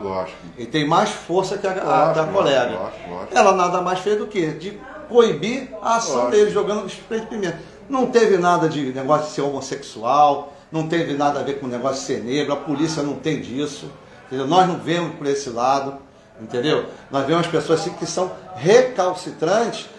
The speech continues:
Speaker 2: e que causam problemas,
Speaker 1: Sim.
Speaker 2: né? Eu vou te mostrar uma, um fato. Duas horas da manhã, tô lá, bonitão, fazendo o R O,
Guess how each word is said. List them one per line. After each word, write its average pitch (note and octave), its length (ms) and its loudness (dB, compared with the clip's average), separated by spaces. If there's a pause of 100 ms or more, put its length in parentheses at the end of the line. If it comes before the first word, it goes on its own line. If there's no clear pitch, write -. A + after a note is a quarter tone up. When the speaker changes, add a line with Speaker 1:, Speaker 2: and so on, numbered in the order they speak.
(160)
Speaker 2:
e F#3+ 80 -10
que - 180 -10
causam G#3 340 4
problemas, A#3+ 600 0 (300)
Speaker 1:
Sim. G#2 240 -8
Speaker 2:
né? E3+ 340 2 (200)
Eu D3+ 80 0
vou G#3+ 160 6
te A#3 140 -2
mostrar A3+ 340 0
uma, A#3+ 220 0
um A3 100 -4
fato. A#3 480 4 (320)
Duas B3+ 300 8
horas B3 160 6
da A#3+ 80 2
manhã, G#3 400 -2 (320)
tô C#4+ 100 -4
lá, C#4+ 220 0
bonitão, B3+ 800 0 (580)
fazendo G#3 320 0
o G#3+ 80 6
R G#3 240 6
O, A#3 380 4